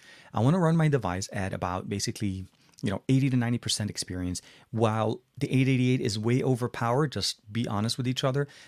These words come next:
this is a Lamborghini inside of a phone. It could do so much more than what we need from it. Even at a throttle point, even with one hand tied behind its back, it still performs better than some of the other mar-, devices on the market.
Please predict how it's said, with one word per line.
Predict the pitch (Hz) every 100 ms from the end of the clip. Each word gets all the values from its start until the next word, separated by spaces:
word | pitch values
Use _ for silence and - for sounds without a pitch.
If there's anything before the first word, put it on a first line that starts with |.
| -
this | 113
is | 139
a | 127
Lamborghini | 131 135 117 123 131 120
inside | 101 - 107
of | 95
a | 87
phone. | 87 85 -
It | 120
could | 123 98
do | 101
so | - - 131 131
much | 120 120 -
more | 104 101
than | 92 92
what | 98 98
we | 110 101
need | 101 104
from | - 85 85
it. | - - - - - -
Even | 165 175
at | 165
a | 139
throttle | - 143 156 156 117
point, | - - 90 -
even | 143 151
with | 120
one | 123 139
hand | 151 139
tied | - 123 107
behind | 101 110
its | - -
back, | 87 80 - - _
it | - -
still | - 160
performs | 151 - 117 110
better | 95 107 107
than | 98
some | 101 98
of |
the | 98
other | 95
mar-, | 95 -
devices | 90 90 87 87
on | 80
the | 78
market. | 85 -